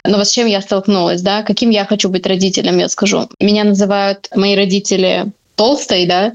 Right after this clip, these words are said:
но при этом я ни разу не видела, чтобы мои родители занимались спортом. И я больше хочу быть родителем своим детям, который на своём примере показывает какие-то вещи.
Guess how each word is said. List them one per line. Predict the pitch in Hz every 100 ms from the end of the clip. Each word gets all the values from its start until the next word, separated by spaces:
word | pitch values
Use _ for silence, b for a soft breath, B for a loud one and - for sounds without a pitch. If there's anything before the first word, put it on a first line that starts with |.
| -
но | 196 208
при | 208
этом | 220 277 208 180 170
я | 196 208
ни | 214
разу | 208 202 190
не | 185 180
видела, | 240 254 190
чтобы | - 185
мои | 196
родители | 214 196 214 214
занимались | 190 185 180 180 180 -
спортом. | - 180 - - 196 _ _
И | - 226 226 226 220 214 - _ _
я | 202 226
больше | 247 233
хочу | 233 233 220
быть | 226 220 -
родителем | - 202 202 226 208 185 175 185
своим | - 190 185
детям, | 214 311 220 196
который | 208 208 220 214 202 196 B B -
на |
своём | 202 220 220
примере | 220 220 214
показывает | 202 196 190 180 180
какие-то | 180 180 190 185
вещи. | 180 - - -